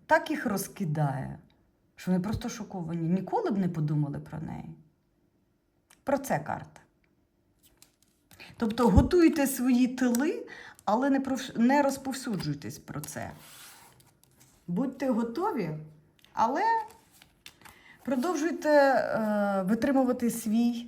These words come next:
невинний імідж. Як то кажуть, "Я не ревнивий, но хату спалю". Ну, якось так. Третій варіант.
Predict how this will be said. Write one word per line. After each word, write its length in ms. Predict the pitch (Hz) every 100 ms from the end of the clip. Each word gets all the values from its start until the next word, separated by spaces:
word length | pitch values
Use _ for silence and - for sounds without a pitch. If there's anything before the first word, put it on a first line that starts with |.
| -
невинний 800 | 214 180 185 190 190 190 180 - -
імідж. 560 | 165 139 135 - - -
Як 200 | - 175
то 80 | 190
кажуть, 300 | 185 180 180
"Я 120 | 240
не 140 | 233 240
ревнивий, 440 | 262 311 466 262
но 120 | 208
хату 300 | 208 269 262
спалю". 380 | 233 - 175 139 - 247
Ну, 180 | 339 381
якось 300 | 320 - -
так. 200 | - 147 - - - - - - - - -
Третій 340 | 311 403 392
варіант. 600 | 349 294 240 233 233 -